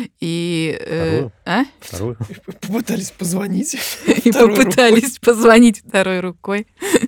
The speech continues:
Speaker 1: <laughs> Да, то вы наверняка, э, ощутите, что такое временная инвалидность.
Speaker 3: А мне вспоминается, э, случай, рассказанный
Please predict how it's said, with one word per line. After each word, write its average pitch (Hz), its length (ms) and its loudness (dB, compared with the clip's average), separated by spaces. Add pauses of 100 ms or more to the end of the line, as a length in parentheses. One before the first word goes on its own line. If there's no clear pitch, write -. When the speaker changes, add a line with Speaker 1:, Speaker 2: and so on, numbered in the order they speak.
(180)
Speaker 1:
<laughs> 277 380 -2 (140)
Да, 175 300 -4
то 175 140 -10
вы 196 140 -4
наверняка, 180 640 -2
э, 156 540 -12 (120)
ощутите, 170 540 -14
что - 160 -16
такое 165 320 -10
временная 156 500 -10
инвалидность. 143 680 -16 (460)
Speaker 3:
А 147 120 0
мне 147 360 2
вспоминается, 139 1300 -2
э, - 200 -16
случай, 143 480 -12
рассказанный 123 920 -6